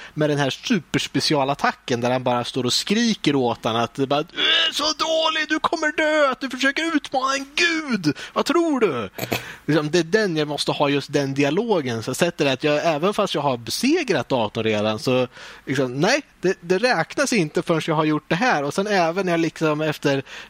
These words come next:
tjugo matcher lyckas få in den där attacken, så, så här, fortfarande så, fan,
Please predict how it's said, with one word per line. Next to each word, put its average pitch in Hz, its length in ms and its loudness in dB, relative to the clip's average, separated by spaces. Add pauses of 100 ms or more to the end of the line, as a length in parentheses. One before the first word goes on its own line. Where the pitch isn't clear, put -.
tjugo 151 500 0
matcher 165 460 -2
lyckas 135 320 -2
få 185 140 0
in 262 180 -2
den 156 140 0
där 123 140 0
attacken, 110 640 -2 (280)
så, - 140 0
så 156 80 2
här, 151 60 4
fortfarande 196 600 0
så, 151 100 -4
fan, 151 280 -2